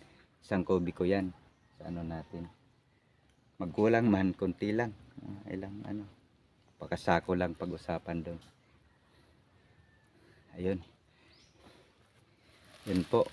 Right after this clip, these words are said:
ah, para po sa lahat ng patuloy na sumusuporta, sa mga bagong subscribers natin, yun, sa mga solid subscribers, silent viewers, maraming salamat po, mga kabraso,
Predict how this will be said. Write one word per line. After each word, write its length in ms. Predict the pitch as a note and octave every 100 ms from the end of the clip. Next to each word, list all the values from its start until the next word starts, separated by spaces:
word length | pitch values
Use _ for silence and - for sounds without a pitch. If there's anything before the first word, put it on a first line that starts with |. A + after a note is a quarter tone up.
| -
ah, 480 | F#2 F2+ F2 F2 E2+
para 240 | - F2+ F#2
po 160 | -
sa 320 | F#2 G2+ F#2 F2+
lahat 240 | F2 F2+ F#2
ng 480 | F2+ F2 F2+ F2 E2+
patuloy 400 | F2 F#2 E2+ E2+
na 240 | F2 E2+ D#2+
sumusuporta, 960 | F2+ E2+ D#2+ - A2+ - G#2+ G2+ G2+ G2 _ _
sa 80 | D#2+
mga 240 | D#2+ D#2+
bagong 400 | D2+ D#2+ D#2+ E2
subscribers 720 | D#2 - - E2 E2 E2 E2 -
natin, 400 | G#2+ A#2+ A2+ A2 - - _ _ _ _
yun, 160 | F#2+ F2
sa 80 | D#2
mga 240 | D#2+ D#2
solid 300 | - D2+ D#2+
subscribers, 880 | - D#2 - - G2+ A2+ A2+ A#2 G#2+
silent 400 | - - E2 E2 -
viewers, 640 | F#2+ G#2 A#2 A2+ - - _ _ _ -
maraming 400 | F#2 F#2 F#2 F#2
salamat 400 | F#2 F2+ F#2 -
po, 160 | - A2+ -
mga 240 | F#2 F2
kabraso, 480 | E2+ F2+ E2+ -